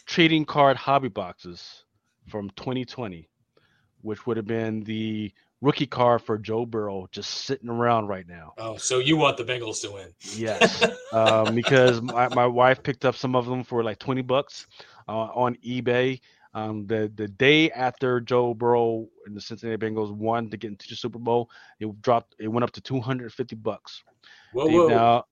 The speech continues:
Speaker 1: yeah, they now dropped down to, like, a hundred forty-five to a hundred seventy-five, depending on what day it is. Um, but I guarantee you, if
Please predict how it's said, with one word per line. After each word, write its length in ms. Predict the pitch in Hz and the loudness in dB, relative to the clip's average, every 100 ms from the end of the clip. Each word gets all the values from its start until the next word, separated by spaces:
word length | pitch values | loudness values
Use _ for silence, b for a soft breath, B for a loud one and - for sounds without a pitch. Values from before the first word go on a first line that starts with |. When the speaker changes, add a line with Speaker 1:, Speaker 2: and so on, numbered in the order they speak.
| - | -14
Speaker 1:
yeah, 160 | 110 101 | -8 -6
they 160 | 101 110 | -4 0
now 480 | 120 131 131 131 | 4 6 6 4
dropped 320 | 131 127 123 - | 2 0 0 2
down 240 | 127 127 | 2 2
to, 80 | 127 | 0
like, 140 | 117 | -4
a 80 | 107 | -4
hundred 360 | 104 127 127 101 | -4 -4 -4 -8
forty-five 720 | - 123 113 123 120 123 117 | -6 -6 -2 2 4 4 2
to 80 | 117 | -4
a 20 | |
hundred 220 | 107 113 | -6 -8
seventy-five, 480 | 104 117 110 113 113 | -6 -6 -6 -2 -2
depending 260 | 110 110 110 | -2 -6 -4
on 140 | 110 | -4
what 160 | 110 98 | -4 -4
day 180 | 110 110 | -4 -4
it 80 | 107 | -2
is. 360 | 117 127 - b b b b | -2 -4 -6 b b b b
Um, 380 | 113 110 110 107 - B - | -4 -2 0 -2 -8 B 2
but 180 | 139 - _ | 2 2 _
I 160 | 104 110 | -8 -6
guarantee 440 | 107 127 123 143 | -2 -2 -2 -4
you, 160 | 131 90 _ - | -6 -6 _ -4
if 180 | 131 | -4